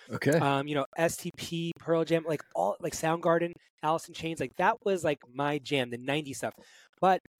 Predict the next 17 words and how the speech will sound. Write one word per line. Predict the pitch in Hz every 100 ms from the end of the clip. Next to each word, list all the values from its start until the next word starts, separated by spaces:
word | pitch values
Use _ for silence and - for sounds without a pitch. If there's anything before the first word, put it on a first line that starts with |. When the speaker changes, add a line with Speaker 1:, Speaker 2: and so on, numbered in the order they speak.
| -
Speaker 2:
in | 156
high | 143 - 262
school, | - - 160 147 151
I | 151
was | 143 139
more | 156 151
into, | -
like, | 143 -
the | 139
pop | - 143 -
punk. | 151 151 - - _ _ _ -
And | 139
Speaker 1:
Okay. | 156
Speaker 2:
so, | 147 139
like, | 139 131 -
think, | 156 151
like, | 139